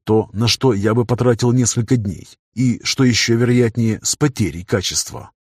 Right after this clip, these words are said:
Таким образом, к концу третьей четверти я был уже свободен. Но вот черенки мне не отдали. Сказали, будут готовы не раньше, чем через неделю, так как они должны высохнуть.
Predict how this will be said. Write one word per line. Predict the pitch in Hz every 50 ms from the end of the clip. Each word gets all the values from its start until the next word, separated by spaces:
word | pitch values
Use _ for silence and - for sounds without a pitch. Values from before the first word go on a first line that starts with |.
| _ _ _
Таким | - 120 113 - 117 113
образом, | 113 110 95 104 107 95 107 104 92
к | -
концу | _ - 131 123 107 - 143 135
третьей | - 120 127 120 - 90
четверти | - - 104 101 92 107 92 - - 104 - -
я | 98 117 131
был | 120 120 127 131 -
уже | 113 98 117
свободен. | 110 - - 120 104 90 87 69 60 60 53 - - _ _ _ -
Но | 113 120
вот | 117 117 113 -
черенки | - - 107 107 107 104 - 107 113 113 -
мне | 110 123 123 120
не | 127 127
отдали. | 131 131 120 98 92 71 71 69 - - _ _ _ _ -
Сказали, | - - - 120 98 110 120 117 120 107
будут | - 98 104 123 123 120 113
готовы | 107 120 117 113 139 135 123 120
не | 117 110 101
раньше, | 110 120 120 - - 110
чем | - - 120
через | 107 - 127 120 123 110 104
неделю, | 123 123 107 95 85 69 - - - - _ _ _
так | - 123 -
как | 127 110 -
они | - 107 107 107 110 117 117 113
должны | 110 127 120 107 123 135 120
высохнуть. | 110 98 87 - - - - 76 76 - - -